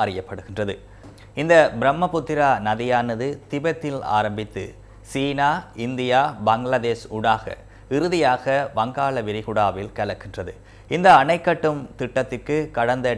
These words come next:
டிசம்பர் மாதம் சீனா அனுமதி வழங்கியிருந்தது. குறித்த அணைக்கட்டை நிர்மாணிப்பதற்கு சீனா நூற்றி அறுபத்தேழு தசம் ஒரு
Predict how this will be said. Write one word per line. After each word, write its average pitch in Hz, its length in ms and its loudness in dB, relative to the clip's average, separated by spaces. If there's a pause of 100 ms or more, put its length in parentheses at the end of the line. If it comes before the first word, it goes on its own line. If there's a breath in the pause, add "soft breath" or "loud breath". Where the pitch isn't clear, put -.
டிசம்பர் 135 500 -6
மாதம் 104 340 0 (380 loud breath)
சீனா 156 340 0 (240)
அனுமதி 120 400 -4 (220)
வழங்கியிருந்தது. 95 640 -6 (540 soft breath)
குறித்த 190 320 4 (320)
அணைக்கட்டை 135 540 -2 (120)
நிர்மாணிப்பதற்கு 110 760 -2 (120)
சீனா 113 300 -2 (320)
நூற்றி 143 320 -6 (200)
அறுபத்தேழு 117 580 -2
தசம் 113 300 -6 (460 loud breath)
ஒரு 156 180 2